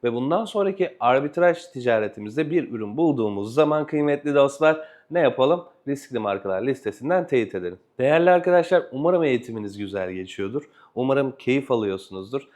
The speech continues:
Nasılsınız bu arada? Sizler beni görüyorsunuz ancak tabii ki ben sizleri görmüyorum. Güzel bir eğitim hazırlamaya çalıştık ve eğitimimiz boyunca da aynı şekilde sürekli de güncelleme atmaya devam edeceğiz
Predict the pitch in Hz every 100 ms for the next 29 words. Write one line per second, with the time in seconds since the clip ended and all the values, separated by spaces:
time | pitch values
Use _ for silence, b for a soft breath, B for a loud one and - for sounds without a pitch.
0 | b b 123 147 143 123 110 98 98 95
1 | 95 120 143 - - 131 147 160 151 151
2 | 147 147 143 135 131 123 123 120 123 -
3 | 123 107 104 120 110 - 101 101 101 110
4 | 107 92 95 127 - B B B 117 131
5 | 175 196 180 170 - 135 131 147 127 120
6 | 113 110 107 101 98 - 101 101 - 185
7 | b b b 139 - 156 156 180 220 240
8 | 202 151 127 117 101 98 95 147 - B
9 | B 139 196 220 - 131 - 95 117 160
10 | B B - 220 208 147 117 113 117 120
11 | 135 135 151 147 139 113 98 110 113 110
12 | 120 151 - 113 120 123 127 117 107 107
13 | 127 143 -